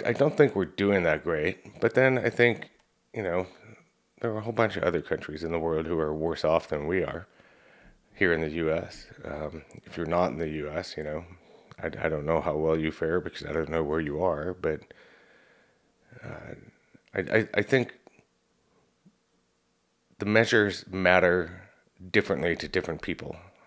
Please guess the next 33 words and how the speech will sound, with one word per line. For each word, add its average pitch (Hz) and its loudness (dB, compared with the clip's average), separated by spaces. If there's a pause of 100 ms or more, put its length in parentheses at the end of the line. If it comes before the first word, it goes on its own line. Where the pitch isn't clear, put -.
(680)
I 92 2
might 90 4
care 90 2
about 82 0
a 76 0
happiness 85 0
report 82 -4
and 73 -16
somebody 82 -6
else 82 0
might 82 -4
not 73 -6
give 90 -4
two 78 -4
hoots 76 -8
about 71 -12
it. - -16 (460)
That's 73 -6
fine. 71 -4 (800)
Um, 71 -10 (440)
in 98 -8
different 85 -4
countries, 80 -2
you 82 2
know, 76 2
their 76 0
populations 76 -4
might 73 -6
wanna 78 -4
measure 76 -6
in 78 -8
different 82 -8
ways. 92 0